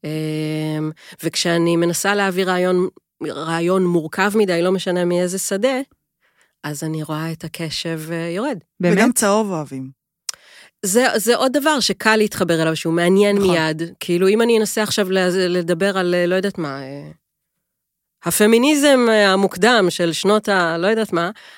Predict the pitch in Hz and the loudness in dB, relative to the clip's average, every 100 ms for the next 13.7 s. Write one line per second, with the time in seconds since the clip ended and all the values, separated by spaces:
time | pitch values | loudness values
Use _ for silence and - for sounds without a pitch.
0 | - 151 147 151 170 170 160 180 - 156 | -10 -10 -8 -6 -4 -4 -6 -6 -4 -6
1 | 170 180 190 196 165 - - - 170 180 | -2 -2 0 0 -2 -6 -10 -6 -4 -4
2 | - - - _ _ - 269 311 - 156 | -6 -10 -14 _ _ -6 -4 -4 -4 -6
3 | 147 - - - 185 170 233 240 233 240 | -8 -14 -20 -2 0 4 2 4 4 4
4 | 233 - - - _ - 175 175 - 180 | 2 -2 -14 -20 _ -2 2 2 2 0
5 | 185 180 190 214 226 214 185 170 170 156 | 0 2 2 0 -4 -2 0 2 0 -2
6 | - 165 226 - 170 160 156 - 185 - | -4 0 0 -2 -6 -6 -4 -2 -2 0
7 | 170 170 - 233 285 190 160 160 - 165 | -2 -2 -2 0 0 -2 -6 -8 -8 -6
8 | 170 202 269 349 285 202 190 175 160 180 | -4 -4 0 0 0 0 -2 -2 -2 -2
9 | 180 - _ 220 - 269 302 285 294 277 | -4 -10 _ -2 4 4 6 4 6 6
10 | 226 214 214 214 214 185 160 127 - 339 | 6 4 6 6 4 2 -2 -4 0 2
11 | 294 208 196 294 285 254 180 220 392 - | 2 0 0 0 0 -2 -2 0 0 -2
12 | 247 311 294 220 170 - 262 185 156 165 | -2 0 2 0 -2 -2 -2 -2 -6 -8
13 | - 269 220 175 - 156 190 | -4 -4 -2 -4 -4 -6 -4